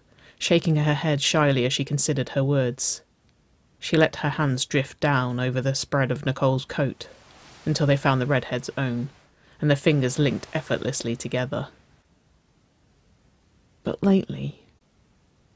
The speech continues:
the last few years, it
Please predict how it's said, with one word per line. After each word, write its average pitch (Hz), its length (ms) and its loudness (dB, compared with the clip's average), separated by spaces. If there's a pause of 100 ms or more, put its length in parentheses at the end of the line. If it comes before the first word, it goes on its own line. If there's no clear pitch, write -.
(720)
the 214 120 4
last 214 400 2
few 196 220 0
years, 156 680 -2 (1300)
it 214 240 4